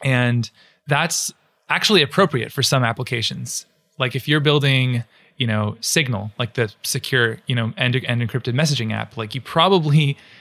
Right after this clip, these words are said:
wanna know, they probably wanna know everything that's in every single one of their dependencies, right?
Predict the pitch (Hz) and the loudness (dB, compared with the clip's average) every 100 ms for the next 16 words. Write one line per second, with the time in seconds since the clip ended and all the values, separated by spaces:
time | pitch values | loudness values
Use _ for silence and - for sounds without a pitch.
0 | - - 139 156 147 143 135 131 151 147 | -20 -2 2 4 6 6 4 4 2 2
1 | 160 170 151 135 127 120 117 135 127 123 | 4 4 4 2 2 2 2 0 0 0
2 | 117 110 - 113 107 117 117 110 117 104 | -2 -4 -2 -2 -2 -4 -4 -4 -6 -4
3 | 110 107 117 117 113 120 - - 123 - | -4 -4 -6 -8 -10 -8 -10 -12 -16 -14
4 | 120 117 | -10 -10